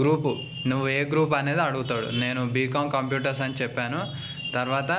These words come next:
హాల్ టికెట్ నెంబర్ అ-, అడిగాడు, హాల్ టికెట్ నెంబర్ చెప్పాను. హాల్ టికెట్ నెంబర్ చెప్పిన తర్వాత ఏం, నాకు అంటే మీరు ఒకటి backlog పెట్టాలనుకుంటున్నారా, ఎన్ని backlogs పెట్టాలనుకుంటున్నారు, ఏ subject అని అతనైతే అడుగుతాడు.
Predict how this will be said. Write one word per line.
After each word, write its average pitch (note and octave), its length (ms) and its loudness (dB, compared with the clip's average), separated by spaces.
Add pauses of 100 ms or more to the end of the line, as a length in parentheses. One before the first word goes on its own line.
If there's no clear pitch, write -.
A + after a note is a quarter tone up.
(220)
హాల్ C3+ 260 2
టికెట్ D3 280 0
నెంబర్ C3+ 320 2
అ-, B2+ 180 -2 (180)
అడిగాడు, B2+ 380 0 (100)
హాల్ B2 220 2
టికెట్ C3 300 0
నెంబర్ B2+ 300 0
చెప్పాను. B2 440 -2
హాల్ A#2+ 220 2
టికెట్ C3 260 -2
నెంబర్ B2+ 260 0
చెప్పిన B2 320 -2
తర్వాత A#2+ 240 -2 (1000)
ఏం, C3 100 0 (720)
నాకు C3+ 280 0 (1500)
అంటే C3+ 240 2
మీరు C#3+ 160 2 (140)
ఒకటి D3+ 320 2
backlog D#3 420 0
పెట్టాలనుకుంటున్నారా, C#3+ 720 2 (120)
ఎన్ని C3+ 200 0
backlogs C#3 460 -2
పెట్టాలనుకుంటున్నారు, B2+ 920 0 (140)
ఏ B2 60 2 (100)
subject B2+ 440 -2
అని C#3 140 -2 (120)
అతనైతే A#2+ 420 -2
అడుగుతాడు. B2 420 0